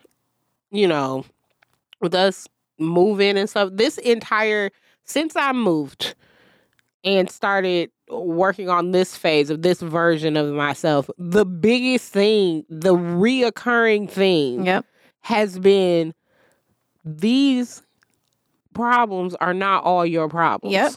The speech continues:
Speaker 1: And literally, when I look at the fact that I had to leave, there is no way that we could have started our life, stayed here,
Speaker 2: Yep.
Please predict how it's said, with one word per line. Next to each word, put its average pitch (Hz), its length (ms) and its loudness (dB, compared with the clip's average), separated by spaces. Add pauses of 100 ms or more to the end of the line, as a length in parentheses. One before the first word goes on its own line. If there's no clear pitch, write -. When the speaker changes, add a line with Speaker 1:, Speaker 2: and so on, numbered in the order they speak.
(380)
Speaker 1:
And 233 340 2
literally, 302 500 2
when 233 180 0
I 208 120 2
look 196 280 2
at 214 200 0
the 208 60 -2
fact 214 280 -2
that 185 160 -2
I 240 180 0
had 214 560 -2
to - 140 -4
leave, 220 680 2 (360)
there 302 140 4
is 320 120 0
no 247 180 4
way 277 160 2
that 214 220 2
we 226 180 0
could 247 180 2
have 190 280 0 (420)
started 220 560 -2
our 196 180 4
life, 185 320 0 (160)
stayed 202 460 0
here, 214 420 0 (120)
Speaker 2:
Yep. 196 240 -2